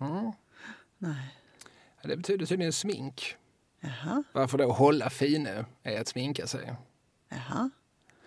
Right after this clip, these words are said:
Speaker 2: Nu känns det som att jag har levt i en helt annan, ett, ett land med ett helt annat språk, ja?
Speaker 1: Ja, precis. <clears throat> Eh, fusa.
Speaker 2: Nej.
Speaker 1: Mm.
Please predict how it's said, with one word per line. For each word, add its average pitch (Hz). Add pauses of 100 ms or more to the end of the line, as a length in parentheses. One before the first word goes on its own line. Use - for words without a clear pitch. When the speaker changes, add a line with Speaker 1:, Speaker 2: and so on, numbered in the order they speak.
(760)
Speaker 2:
Nu 202
känns 220
det 190
som 190
att 180
jag 180
har 160 (140)
levt 160
i 160
en 156
helt 151
annan, 151 (340)
ett, - (140)
ett 170
land 175
med 160
ett 175
helt 170
annat 160
språk, -
ja? 226
Speaker 1:
Ja, 156
precis. 143
<clears throat> 135 (580)
Eh, 127
fusa. 151 (760)
Speaker 2:
Nej. 151 (720)
Speaker 1:
Mm. 180